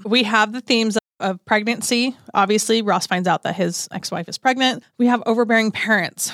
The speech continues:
particularly an overbearing mom with a daughter. And then we have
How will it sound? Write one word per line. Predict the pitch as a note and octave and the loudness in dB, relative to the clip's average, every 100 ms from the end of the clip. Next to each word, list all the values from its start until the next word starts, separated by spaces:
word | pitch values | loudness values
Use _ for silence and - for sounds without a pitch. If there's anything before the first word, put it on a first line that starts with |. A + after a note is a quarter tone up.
| - | -4
particularly | G#3+ A3+ A#3 G#3+ G#3 G3+ F#3+ | -2 -2 0 2 4 2 2
an | |
overbearing | F3+ E3+ E3+ E3+ | -2 -4 -6 -4
mom | F#3 A3 A3+ A#3 B3 A#3 | 0 2 4 4 2 0
with | G#3+ F#3 F#3+ - | -4 -4 -4 -8
a | E3+ | -8
daughter. | F#3+ G3+ G#3+ G#3+ A3 G#3 G#3+ | 0 2 4 4 2 0 -6
And | F#3+ F#3 F#3 | -6 -4 0
then | F#3 F#3 | 0 -2
we | F3+ F3 | -2 -6
have | - F3+ F3 E3+ E3+ | 0 0 2 -2 -2